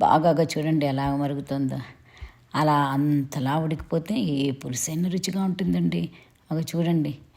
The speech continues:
ఎంత బాగుందో, గరిటె జారుగా ఉంది, ఆమ్, చిక్కపడిపోలేదు. అగో చూడండి, ఈ కాకరకాయ పులుసు చాలా రుచిగా ఉంటుందండి, ఆరోగ్యానికి కూడా మంచిది.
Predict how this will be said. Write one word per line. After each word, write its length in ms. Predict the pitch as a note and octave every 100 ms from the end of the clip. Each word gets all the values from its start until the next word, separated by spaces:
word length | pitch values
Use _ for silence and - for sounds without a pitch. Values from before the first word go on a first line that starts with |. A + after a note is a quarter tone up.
| D#3+
ఎంత 320 | D3+ - E3+
బాగుందో, 400 | C#3+ D#3 D#3+ E3
గరిటె 320 | D3 D3+ D3+
జారుగా 360 | F#3 E3+ F3+ G3
ఉంది, 400 | G3+ G#3+ D#4+ - - - - - -
ఆమ్, 680 | D3+ D3 D3 C#3+ C#3 C3+ C3 C#3+
చిక్కపడిపోలేదు. 1040 | C#3 C3 - - E3+ F3 F3 F#3+ F#3+ A3 D#4 - _ _ -
అగో 180 | D3 C#3
చూడండి, 500 | - C#3 C3+ C3 D3 - - - - _ _ -
ఈ 220 | C#3+ D3
కాకరకాయ 520 | D3 C3 B2 D3+ E3+
పులుసు 460 | E3 D#3+ D3 - D#3+
చాలా 240 | A#2 A#2
రుచిగా 320 | D3 C#3 D#3+
ఉంటుందండి, 680 | D3+ C#3 C#3 C#3+ C#3 C3 C3+ C3+ - _ _
ఆరోగ్యానికి 600 | D#3 D3 D3+ E3+ D#3+ D#3
కూడా 160 | D#3 E3
మంచిది. 640 | D#3 C#3 C#3 C#3 C#3 C#3